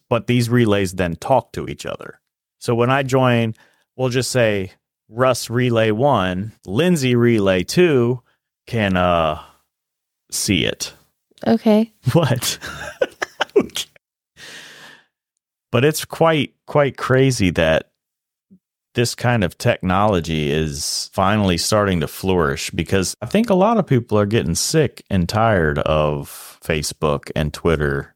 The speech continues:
Speaker 1: being able to do whatever they want.
Speaker 2: Right.
Speaker 1: And now you have this up and coming thing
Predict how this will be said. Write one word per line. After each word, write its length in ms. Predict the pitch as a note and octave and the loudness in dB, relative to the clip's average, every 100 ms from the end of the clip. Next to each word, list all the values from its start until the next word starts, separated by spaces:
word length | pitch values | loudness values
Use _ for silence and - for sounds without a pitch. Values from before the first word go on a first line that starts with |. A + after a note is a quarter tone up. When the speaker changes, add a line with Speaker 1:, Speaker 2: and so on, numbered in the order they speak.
| _ | _
Speaker 1:
being 240 | - E2+ E2 | -2 0 0
able 260 | D#2 D#2 | -2 -2
to 160 | D2+ - | -4 -6
do 320 | C#2 F#2 F#2 | -2 0 2
whatever 420 | D#2+ D#2+ F2 D#2 | 2 2 2 0
they 140 | D2+ C#2+ | -2 0
want. 380 | F#2+ D3 - - _ _ | 0 0 0 -6 _ _
Speaker 2:
Right. 320 | - G#3 E3 - - _ - | -2 0 0 -8 -20 _ -6
Speaker 1:
And 140 | F2+ | -2
now 140 | F2 F2 | 0 2
you 160 | E2+ | 2
have 240 | E2+ E2 D#2 | 0 0 -2
this 220 | D#2+ - | -2 0
up 180 | D#2+ D#2+ | -2 -2
and 140 | D#2 | -2
coming 360 | - E2 D#2 C#2+ | -2 -2 -2 -2
thing 440 | D#2+ D2+ D2 D#2 | -2 -2 -4 -8